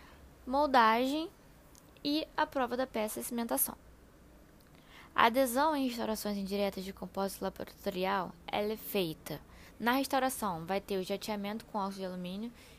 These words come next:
que o protético já faz isso, ele já manda a peça jateada. E no dente vai ser ácido fosfórico trinta e sete por cento, por quinze segundos, lavagem pelo dobro e sistema adesivo.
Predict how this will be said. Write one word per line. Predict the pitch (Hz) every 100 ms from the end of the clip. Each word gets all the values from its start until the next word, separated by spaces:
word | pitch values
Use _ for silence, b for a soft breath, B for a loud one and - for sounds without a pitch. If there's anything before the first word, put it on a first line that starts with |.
| -
que | - 220
o |
protético | 220 220 214 208 214 -
já | 226
faz | 214 - 175 202 180
isso, | 196 -
ele | 196
já | 180
manda | 185 180 190
a | 202
peça | 175 - -
jateada. | 165 - 170 156 170 220 - B B B B B -
E | 262
no | 302 330
dente | 240 214 233 -
vai | 269 247
ser | 247 - 220
ácido | 196 -
fosfórico | - 220 208 202 202
trinta | 202 202
e |
sete | 202 196 - - - - -
por | 247
cento, | - 269 294 339 349 339 - B B B B B
por | - 247
quinze | 247 233
segundos, | 262 240 247 262 285 285
lavagem | 240 214 214 220
pelo | 220 226
dobro | 226 233 240 254 262
e | 262 254 294 285
sistema | - - 247 247
adesivo. | 262 269 190